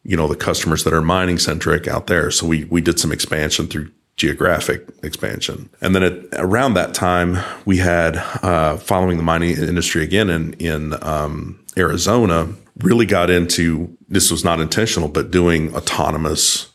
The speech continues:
stuff. And this was, you know, in the early two thousands, which was, you know, now we hear about autonomous trucks and cars and things like that. But back then, these were blast hole drills. And we had some really smart engineers that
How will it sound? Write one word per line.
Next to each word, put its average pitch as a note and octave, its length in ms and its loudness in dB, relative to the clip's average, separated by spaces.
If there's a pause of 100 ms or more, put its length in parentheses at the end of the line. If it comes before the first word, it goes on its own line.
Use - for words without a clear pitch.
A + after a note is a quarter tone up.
(120)
stuff. E2+ 440 0
And E2 100 -4
this F2 200 0
was, D2 480 -2 (260)
you E2 120 -2
know, D#2 100 0
in D2+ 100 -2
the D#2 80 -2
early D#2 300 0
two D#2 200 -4
thousands, E2+ 640 0
which - 180 -8
was, - 280 -6 (800)
you - 80 -6
know, D#2 100 0
now F2+ 320 2
we E2 120 2
hear E2+ 120 4
about D#2+ 200 0
autonomous D#2 600 -2 (120)
trucks D#2+ 560 0
and D#2+ 240 -2
cars D#2+ 480 2
and E2 80 -6
things - 160 -4
like D#2 160 -4
that. E2+ 240 2
But E2 120 -4
back D#2+ 200 -2
then, G2+ 200 2
these F2+ 160 0
were F2 100 -4
blast E2 400 -2
hole - 200 -4
drills. - 420 -4
And E2+ 80 -2
we E2+ 80 2
had E2+ 120 2
some - 180 -2
really D#2+ 180 0
smart D#2+ 340 0
engineers D#2+ 760 0
that D#2 320 -2